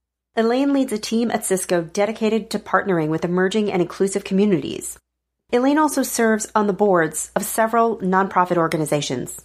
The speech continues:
and she holds her master's degree in organization development from Pepperdine University. Elaine, I'm so excited to have you here with me today. I wanted to have this conversation because I know that you spend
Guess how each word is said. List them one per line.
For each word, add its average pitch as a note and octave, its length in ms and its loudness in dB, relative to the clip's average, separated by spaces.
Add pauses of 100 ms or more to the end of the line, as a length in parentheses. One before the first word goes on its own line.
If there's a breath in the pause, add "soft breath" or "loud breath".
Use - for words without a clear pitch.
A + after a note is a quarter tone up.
(140)
and F#3 80 2
she F#3 100 0
holds A#3 380 0
her C4+ 80 4
master's G#3+ 420 2
degree G#3 360 0
in - 260 0
organization G#3+ 640 2
development G#3 560 0
from D3 160 -2
Pepperdine F#3+ 560 0
University. G3 680 -2 (380)
Elaine, B3+ 280 2
I'm B3 100 2
so C4 400 0
excited A#3 440 0
to G#3 60 0
have G3 300 2
you F3+ 160 2
here D3+ 440 0
with D#3+ 280 -2
me D3+ 140 2
today. C#3 640 2 (200)
I F#3 100 2
wanted C#4 320 0
to D4 60 2
have A3 200 0
this F#3+ 120 -4
conversation F3 680 0
because F3+ 200 -2
I F3 100 2
know G3 280 2
that F#3 160 2
you F#3+ 140 -2
spend F3 500 0